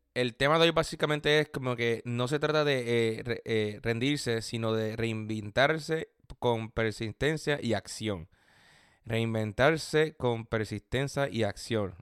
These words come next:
¿ok? Em, y usándome a mí como ejemplo,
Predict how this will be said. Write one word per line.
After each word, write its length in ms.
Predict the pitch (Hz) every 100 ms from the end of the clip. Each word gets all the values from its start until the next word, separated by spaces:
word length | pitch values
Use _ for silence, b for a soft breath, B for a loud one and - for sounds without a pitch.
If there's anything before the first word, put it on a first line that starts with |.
| -
¿ok? 160 | - 123 135 - b b b b b
Em, 540 | 127 135 131 120 101 101 _ _ _ _ _ _ _ _ _ - -
y 460 | 135 139 131 127 - -
usándome 460 | 143 147 147 180 196
a 40 |
mí 120 | 185
como 240 | 185 175 156
ejemplo, 580 | 160 165 123 107 101